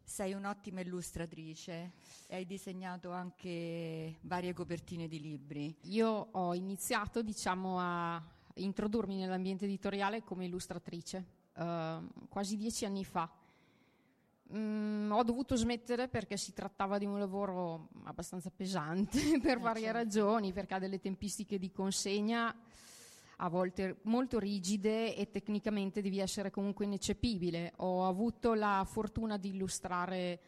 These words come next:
Speaker 2: autori come Michael Moorcock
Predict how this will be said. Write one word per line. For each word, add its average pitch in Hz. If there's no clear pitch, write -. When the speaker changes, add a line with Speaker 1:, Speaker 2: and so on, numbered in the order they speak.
Speaker 2:
autori 196
come 185
Michael 180
Moorcock 196